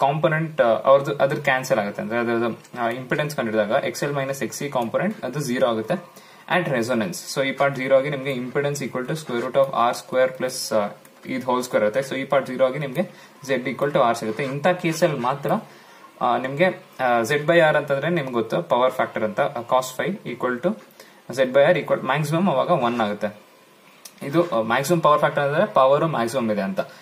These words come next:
ಯಾವಾಗ ಆಗುತ್ತೆ ಅದು? ಈ ಕೇಸಲ್ಲಿ ಆದಾಗ ಮಾತ್ರ. X L equal to X. ಇದು ಯಾವಾಗ ಆಗುತ್ತೆ? resonant. resonant ಫ್ರೀಕ್ವೆನ್ಸಿಗೆ already ನಾವು formula ಇಲ್ಲಿ already ನೋಡಿದೀವಿ, same ಫಾರ್ಮುಲಾನೇ ಬರುತ್ತೆ. So F naught equal to one by two pi square root L C.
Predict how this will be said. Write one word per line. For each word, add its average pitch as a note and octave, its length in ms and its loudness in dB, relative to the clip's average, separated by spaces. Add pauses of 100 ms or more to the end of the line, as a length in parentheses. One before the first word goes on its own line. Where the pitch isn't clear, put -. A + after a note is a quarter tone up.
(100)
ಯಾವಾಗ D#3+ 240 4
ಆಗುತ್ತೆ D3 260 0
ಅದು? F3 180 -4
ಈ C#3+ 240 -8
ಕೇಸಲ್ಲಿ C#3+ 420 0
ಆದಾಗ A#2+ 320 0
ಮಾತ್ರ. G#2+ 280 0 (440)
X B2+ 160 -4
L D3 120 0
equal C3 200 -2
to A2+ 60 0
X. G#2 200 -6
ಇದು D3 120 -2
ಯಾವಾಗ D3+ 220 2
ಆಗುತ್ತೆ? C#3+ 220 0
resonant. A2+ 440 -2
resonant C#3+ 380 0
ಫ್ರೀಕ್ವೆನ್ಸಿಗೆ C#3 440 -2
already C3 220 2
ನಾವು C3 140 0
formula B2 300 -4
ಇಲ್ಲಿ A2+ 140 2
already A#2+ 220 0
ನೋಡಿದೀವಿ, A#2 340 -2
same C#3 340 -4
ಫಾರ್ಮುಲಾನೇ B2 420 0
ಬರುತ್ತೆ. G#2+ 320 0 (880)
So D#3 280 -2
F E3 80 -6 (360)
naught D3 520 -2
equal B2+ 300 -2
to F3 80 0 (640)
one C#3 200 -6
by C#3+ 120 6 (180)
two C3+ 120 -4
pi C#3 340 2
square B2 380 -4
root C3 380 -6
L A#2 160 -2
C. F3 340 -6